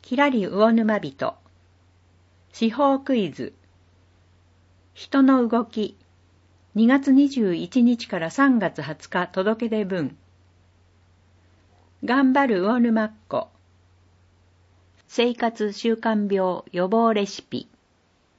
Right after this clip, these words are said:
四月十六日から三十日、行事カレンダー。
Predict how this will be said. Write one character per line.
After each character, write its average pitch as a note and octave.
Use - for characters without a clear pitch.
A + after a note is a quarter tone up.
四 -
月 C#4
十 C4
六 C4+
日 B3
か G#3
ら D#3+
三 A#3
十 A#3
日、 D3
行 A#3+
事 C4+
カ C#4
レ A#3
ン F3
ダ A#2+
ー。 -